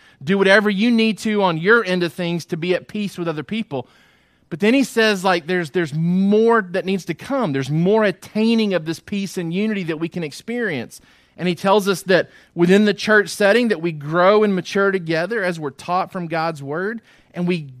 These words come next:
we, uh, experience this deeper unity. So you can think of it in terms of we're called to maintain unity, which we've been talking about a lot over the last couple of weeks,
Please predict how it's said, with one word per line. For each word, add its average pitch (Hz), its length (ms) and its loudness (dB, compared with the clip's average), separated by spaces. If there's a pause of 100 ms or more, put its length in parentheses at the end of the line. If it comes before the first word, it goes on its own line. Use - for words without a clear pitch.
(140)
we, 165 360 -8
uh, 151 200 -2
experience 208 720 -2
this 165 180 -6
deeper 170 440 -6
unity. 165 640 -6 (720)
So - 140 -6
you 185 40 -2
can 165 120 -2
think 202 220 -2
of 202 140 4
it 190 40 4
in 175 100 -2
terms 175 340 0
of 160 160 2
we're 156 140 -4
called 175 300 -2
to 165 100 -2
maintain 156 760 -2
unity, 247 340 -2
which 226 180 -4
we've 156 100 0
been 156 140 -2
talking 165 280 -2
about 160 200 0
a - 20 0
lot 156 240 0
over 170 80 -4
the 180 80 -6
last 180 180 -2
couple 196 300 -6
of 185 80 -2
weeks, 233 340 -4